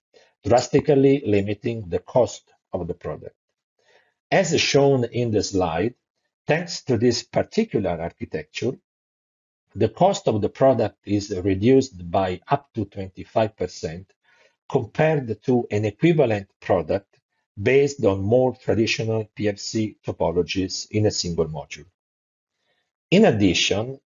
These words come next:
there are further cost reductions due to the fact that it is possible to use fewer and smaller inductors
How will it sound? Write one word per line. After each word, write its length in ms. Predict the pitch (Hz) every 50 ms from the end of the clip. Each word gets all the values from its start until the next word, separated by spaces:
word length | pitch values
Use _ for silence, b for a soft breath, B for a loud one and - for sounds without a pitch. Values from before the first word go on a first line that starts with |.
| _ _
there 180 | 120 127 135 151
are 180 | 151 143 127
further 540 | - - - - 170 190 196 175 156 131 101
cost 400 | 95 _ - 127 127 120 - - 104
reductions 680 | 104 95 82 82 80 - - - - 98 101 104 - -
due 400 | 104 98 110 135 156 170 160 -
to 100 | - 113
the 120 | 98 110
fact 380 | - - - 95 87 92 - _ _ - 104 104
that 220 | 98 117 117 - -
it 140 | 131 - -
is 160 | 127 - -
possible 500 | - 156 170 165 - 147 117 110 104 101
to 160 | - - 113
use 420 | 104 107 110 101 90 82 80 - - -
fewer 500 | - - 147 165 160 160 160 160 160 -
and 240 | - 107 98 95 92
smaller 440 | 90 95 110 127 131 127 120 107 104
inductors 800 | - 101 92 87 80 78 80 - _ - 120 143 151 - - -